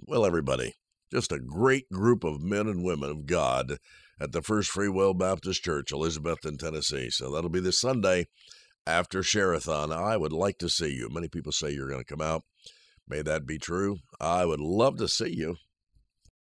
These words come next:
So let's talk a little bit about the church. It's important. I think the church is in big, big trouble today. I have said that for some time.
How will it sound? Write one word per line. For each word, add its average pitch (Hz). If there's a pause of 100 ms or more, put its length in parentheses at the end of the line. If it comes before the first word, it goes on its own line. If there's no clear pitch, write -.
(580)
So 185
let's - (180)
talk 165
a 160
little 151
bit 147
about 135
the 110 (100)
church. - (540)
It's 135
important. 110 (460)
I 123
think 131
the 110
church 131
is 107
in 101 (120)
big, 117 (280)
big 113 (160)
trouble 120
today. 123 (460)
I 110
have 98
said 120
that 107
for 110
some 120
time. 101